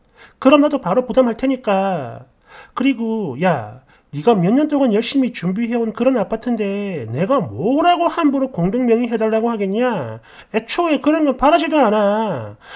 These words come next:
하지만 그 집 명의 네 앞으로 되어 있는 게 사실이고 그렇기 때문에 나는 보장받을 수 있는 게 아무것도 없어. 혼인신고를 먼저 해도 좋고 식을 올려도 좋지만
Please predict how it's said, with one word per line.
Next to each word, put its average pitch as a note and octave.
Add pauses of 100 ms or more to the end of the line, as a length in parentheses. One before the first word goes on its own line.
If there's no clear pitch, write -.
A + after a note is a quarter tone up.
(120)
하지만 A#3+
그 A3+
집 B3
명의 F3
네 C#3
앞으로 C4
되어 C4
있는 A3+
게 A#3
사실이고 A3+ (360)
그렇기 D4
때문에 A3+
나는 A3+
보장받을 B3
수 -
있는 C4
게 A#3+
아무것도 A#3+
없어. C#3+ (480)
혼인신고를 D4
먼저 E3+
해도 D#4
좋고 E3+
식을 D#4+
올려도 B3+
좋지만 A3